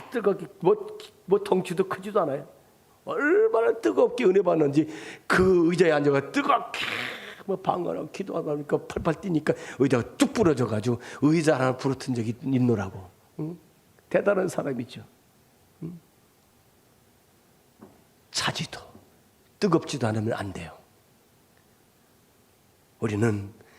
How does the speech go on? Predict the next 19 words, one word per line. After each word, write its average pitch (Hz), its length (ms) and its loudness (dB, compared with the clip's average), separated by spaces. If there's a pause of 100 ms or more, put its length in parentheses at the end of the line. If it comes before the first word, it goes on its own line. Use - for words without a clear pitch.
(200)
살아있는 120 640 0
신앙으로 107 680 2 (260)
하나님 95 420 0
앞에 98 180 -8
사는 123 300 2 (260)
거룩한 127 400 4
성도가 139 360 4
되시길 147 340 4
바랍니다. 110 680 -2 (420)
응? 160 240 -6 (1300)
지금 - 480 0 (220)
내가 202 220 0
살아있는 185 500 -2
신앙이 165 380 -6
중요한 139 380 -8
거죠. - 300 -14 (1080)
세 - 140 0
번째 123 240 2
하십시다. 127 560 2